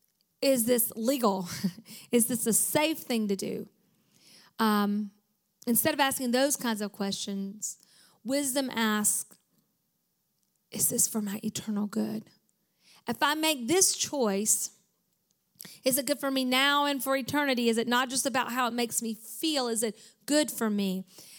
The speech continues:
How will this decision affect other people around me? How will this decision affect my witness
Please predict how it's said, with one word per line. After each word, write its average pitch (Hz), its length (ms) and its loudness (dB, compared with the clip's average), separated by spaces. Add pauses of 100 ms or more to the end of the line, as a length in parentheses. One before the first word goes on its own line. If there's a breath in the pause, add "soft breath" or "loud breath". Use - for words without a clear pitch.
(140)
How 294 320 2
will 302 160 -2
this 269 480 0 (500 soft breath)
decision 226 880 0 (380)
affect 240 420 -2 (100)
other 247 240 2
people 233 360 -4
around 220 400 0
me? 214 260 -2 (380 loud breath)
How 339 220 2
will 349 120 -2
this 311 160 0
decision 262 480 -2
affect 226 360 -4
my 233 200 -2
witness 226 640 0